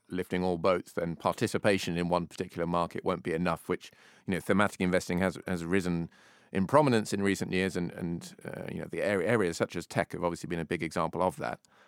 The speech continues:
I suppose the dispersion, we have already started to see that this year in the, you know, much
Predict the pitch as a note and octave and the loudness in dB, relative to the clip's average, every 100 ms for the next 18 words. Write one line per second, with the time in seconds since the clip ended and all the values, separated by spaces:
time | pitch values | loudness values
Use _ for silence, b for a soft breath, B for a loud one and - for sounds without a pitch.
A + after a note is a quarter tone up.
0 | b - F#2+ A#2 F2+ - F#2+ G2+ G#2 - | b -4 4 4 4 -4 -2 0 0 2
1 | A2 G#2+ G2 F#2+ - F#2 F2 G2 A#2+ A2 | 2 4 0 -2 -8 -10 -2 2 4 4
2 | G#2 F#2+ G#2+ F#2+ G2 - G2 F2+ - A2 | 4 4 2 0 -2 -4 0 0 0 -2
3 | - C#2 D2 E2 - - D#2 D#2+ D#2+ - | -2 -4 -2 -4 -6 -12 -10 -8 -8 -10
4 | D#2 D#2+ E2 - | -10 -4 -4 -6